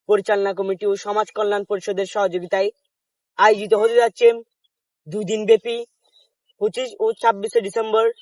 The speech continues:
আজিমুসান মিলাদ মাহফিল। আর এই মাহফিলে আমরা প্রথমবার আয়োজন করতে যাচ্ছি মহিলা মাহফিল, যেটি দ্বিতীয় দিন ছাব্বিশে ডিসেম্বর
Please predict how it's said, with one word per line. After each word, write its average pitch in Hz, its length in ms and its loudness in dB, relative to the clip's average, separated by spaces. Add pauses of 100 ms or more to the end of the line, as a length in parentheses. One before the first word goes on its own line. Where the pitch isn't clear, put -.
(560)
আজিমুসান 208 680 -2
মিলাদ 208 260 2
মাহফিল। 170 400 -8 (1160)
আর 214 240 6
এই 220 220 10
মাহফিলে 233 420 6 (560)
আমরা 208 240 0 (100)
প্রথমবার 233 480 2
আয়োজন 202 320 0
করতে 190 240 -8
যাচ্ছি 214 280 -2 (920)
মহিলা 202 320 2
মাহফিল, 180 380 -4 (480)
যেটি 208 360 4 (1200)
দ্বিতীয় 208 360 4
দিন 233 220 -2 (420)
ছাব্বিশে 214 500 0
ডিসেম্বর 220 380 2